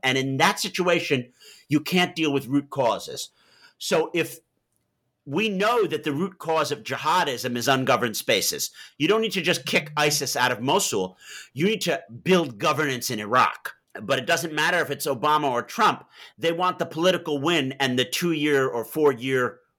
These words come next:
window of, "We kicked isis out," and then a kind of victory parade thing. Are they wanting to do the tough work of having U S A I D actually change the way that it works and do the difficult nation and state building in Mosul or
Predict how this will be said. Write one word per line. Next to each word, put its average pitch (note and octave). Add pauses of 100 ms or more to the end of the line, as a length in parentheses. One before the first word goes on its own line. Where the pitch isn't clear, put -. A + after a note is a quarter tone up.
window B2+
of, A#2 (840)
"We G#3+
kicked -
isis D#3
out," E3+ (220)
and C3+
then D3
a C3+
kind C3+
of A#2+
victory D3
parade B2
thing. C3 (520)
Are C#3+
they C#3
wanting D#3+
to F3+
do D#3+
the C#3
tough D3+
work D#3
of D3+
having B2+
U C#3
S C3
A B2
I A#2
D C3+
actually A#2+
change C3
the C3+
way B2
that A2+
it G#2
works D3+
and G#2 (420)
do D#3
the B2+
difficult C3+
nation B2+
and G#2+
state -
building C#3
in G#2
Mosul D3
or A2